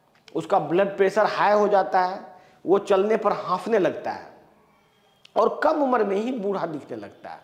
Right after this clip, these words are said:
प्रायः diabetes में मूलतः यही होता है, लेकिन शुरुआती दौर में किसी, किसी मरीज को डायबिटीज की वजह से अचानक वेट घट जाता है, लेकिन ज़्यादातर को मामलों में वजन बढ़ता रहता है। वजन इतना बढ़ जाता है कि आदमी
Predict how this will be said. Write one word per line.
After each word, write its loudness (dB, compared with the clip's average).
प्रायः 4
diabetes 0
में 0
मूलतः -2
यही 0
होता -6
है, -12
लेकिन -2
शुरुआती 0
दौर 2
में -6
किसी, -4
किसी -4
मरीज 0
को 2
डायबिटीज 0
की -2
वजह -2
से -4
अचानक -2
वेट -2
घट -8
जाता -12
है, -16
लेकिन -2
ज़्यादातर 2
को -4
मामलों 0
में -4
वजन 2
बढ़ता 2
रहता -4
है। -14
वजन -4
इतना -2
बढ़ 2
जाता 0
है 0
कि -2
आदमी -2